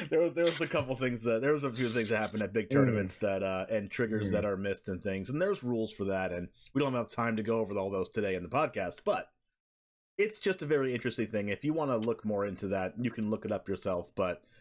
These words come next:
Speaker 1: that's what a triggered ability is. It's any ability that automatically does something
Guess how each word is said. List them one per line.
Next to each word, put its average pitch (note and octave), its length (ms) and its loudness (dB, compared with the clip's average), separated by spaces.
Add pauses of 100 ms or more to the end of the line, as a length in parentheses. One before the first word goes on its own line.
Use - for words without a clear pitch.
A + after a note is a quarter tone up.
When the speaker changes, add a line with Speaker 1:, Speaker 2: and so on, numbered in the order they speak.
(400)
Speaker 1:
that's D#3+ 220 0
what D#3+ 100 2
a - 20 0
triggered A#2+ 300 -2
ability F#2+ 420 -2
is. E2+ 420 -4 (380)
It's G2 300 -2 (160)
any F3+ 340 -2
ability C3 580 0
that A2 200 -2
automatically A2 600 0
does G2 260 -2
something F#2+ 580 -2